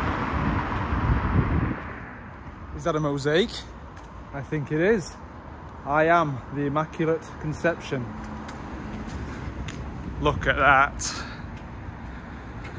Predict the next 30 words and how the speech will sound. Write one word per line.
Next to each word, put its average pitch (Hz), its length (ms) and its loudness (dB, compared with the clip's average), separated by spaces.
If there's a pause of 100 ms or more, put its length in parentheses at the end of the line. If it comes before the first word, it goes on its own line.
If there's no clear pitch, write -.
(3250)
All 202 80 0
right, 202 200 4
so 220 120 6
I 240 40 12
don't 262 120 10
know 220 80 6
what 214 100 4
the 170 60 -2
church 185 320 6
is 156 100 -4
called, 180 360 4 (140)
or 160 60 2
was 170 200 6
called. 170 400 4 (120)
I 147 40 -8
don't 165 160 0
think 160 100 0
it 151 60 4
is 180 100 2
a 180 80 -2
church 151 380 2
anymore. 165 440 -2
It's - 140 -10
a, 147 180 -2 (920)
a - 40 -12
voluntary 151 440 2
and 143 80 0
community 160 400 2
action 170 340 2
centre. 165 460 -2